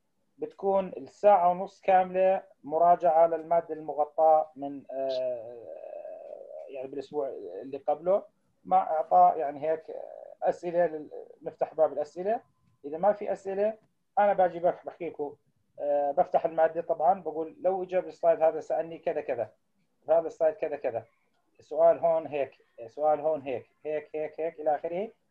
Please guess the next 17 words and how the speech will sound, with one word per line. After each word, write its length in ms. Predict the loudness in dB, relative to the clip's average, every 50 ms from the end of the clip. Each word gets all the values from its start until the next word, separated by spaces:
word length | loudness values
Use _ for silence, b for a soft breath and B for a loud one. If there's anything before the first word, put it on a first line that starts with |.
| _
حتى 280 | _ -2 -2 0 -2 -6
نغطي 320 | -2 0 -2 -2 -2 -8
المادة 400 | -8 -2 0 0 0 0 -4 -6
كاملة. 400 | -6 -4 -6 -8 -6 -8 -12 -14 -14 -18 -20 -20 _ _ _ _ _ _ _
هلا 140 | 4 4 4
اللي 100 | 4 4
بيمشي 260 | 0 -2 -2 -4 -6
بالطريقة 580 | -8 -2 2 2 4 4 4 4 4 6 8 8
هاي 80 | 6
صراحة 400 | 6 4 4 6 6 6 6 4
وبكون 320 | 2 2 0 0 0 0 0
منتبه 320 | -2 -2 -2 2 4 4
على 160 | 4 6 4
الريكورد 480 | 4 4 2 -2 2 4 4 4 4 2 -4 _ _ _ _ _ _ _
ومتبع 420 | -20 -20 -2 -2 -2 0 0 -2
معي 220 | 0 4 4 4 4
بالمراجعة، 840 | 4 -2 -2 2 6 8 8 6 6 6 6 8 8 6 4 -2